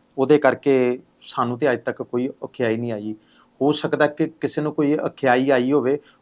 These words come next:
ਉਹਦੇ ਪਿਛਲੇ ਰੀਜ਼ਨ ਕੀ ਹੈਗੇ ਆ, ਉਹਦੀ ਬੈਕਫੁੱਟ ਤੇ ਕੀ ਚੱਲਦਾ ਪਿਆ, ਉਹਦੇ ਬਾਰੇ ਮੈਨੂੰ ਨਹੀਂ ਪਤਾ ਹੈਗਾ। ਪਰ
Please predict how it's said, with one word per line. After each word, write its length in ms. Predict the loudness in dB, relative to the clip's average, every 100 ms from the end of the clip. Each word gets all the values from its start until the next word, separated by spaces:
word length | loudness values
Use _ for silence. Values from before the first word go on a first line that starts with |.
| 0
ਉਹਦੇ 180 | 4 4
ਪਿਛਲੇ 460 | 4 0 6 8
ਰੀਜ਼ਨ 300 | 8 8 6
ਕੀ 220 | 4 6
ਹੈਗੇ 260 | 6 4 0
ਆ, 120 | -2 _ _ _ _ 0
ਉਹਦੀ 120 | 2
ਬੈਕਫੁੱਟ 500 | 4 2 4 2 2
ਤੇ 120 | 2
ਕੀ 120 | 0
ਚੱਲਦਾ 340 | 0 2 4 4
ਪਿਆ, 220 | 4 4
ਉਹਦੇ 220 | 4 2
ਬਾਰੇ 220 | 2 2
ਮੈਨੂੰ 240 | 0 -4 -6
ਨਹੀਂ 100 | -6
ਪਤਾ 240 | -4 0
ਹੈਗਾ। 180 | -2 -2
ਪਰ 300 | -4 -4